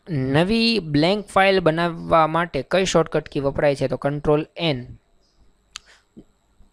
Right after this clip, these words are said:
ડોસનું પૂરું નામ આપણે જોયું છે, dos એટલે ડિસ્ક ઓપરેટિંગ સિસ્ટમ. કયો બાર હંમેશા વિન્ડોની સૌથી ઉપરના ભાગમાં હોય છે? મેં વાત કરી હતી કે ટાઇટલ બાર એ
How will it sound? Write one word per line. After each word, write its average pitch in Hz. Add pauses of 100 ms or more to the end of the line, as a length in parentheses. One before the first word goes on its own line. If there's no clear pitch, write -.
(600)
ડોસનું 185
પૂરું 180
નામ 175
આપણે 160
જોયું 160
છે, 165
dos 147 (320)
એટલે 135
ડિસ્ક 143
ઓપરેટિંગ 156
સિસ્ટમ. - (540)
કયો 220
બાર 214
હંમેશા 190
વિન્ડોની 185
સૌથી 156
ઉપરના 165
ભાગમાં 151
હોય 160
છે? 127
મેં 135
વાત 151
કરી 170
હતી 127
કે -
ટાઇટલ 151
બાર 156
એ 139